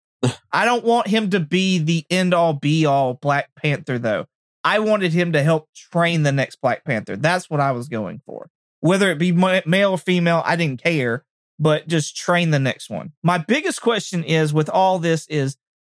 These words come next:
Speaker 2: you know, it seemed like tradition was that when the king of Wakanda failed, like, when they fell. T'Chaka, you know, died, and then we get Black Panther one.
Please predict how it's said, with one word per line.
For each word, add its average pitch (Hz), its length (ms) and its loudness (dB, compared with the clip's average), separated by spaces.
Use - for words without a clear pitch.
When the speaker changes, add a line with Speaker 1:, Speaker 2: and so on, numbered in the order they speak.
Speaker 2:
you 175 140 2
know, 156 260 2
it 170 200 -2
seemed 226 240 0
like 208 160 0
tradition 170 680 0
was 151 500 2
that 135 240 -2
when 147 560 2
the 147 140 0
king 208 520 -2
of 180 240 -2
Wakanda 160 760 0
failed, 120 440 0
like, 151 300 0
when 147 120 0
they 151 100 4
fell. 135 460 -2
T'Chaka, 170 600 0
you 160 120 0
know, 131 100 2
died, 147 460 2
and 139 240 0
then 147 100 2
we 147 80 2
get 143 180 -2
Black 147 260 -2
Panther 151 320 -2
one. 131 360 -2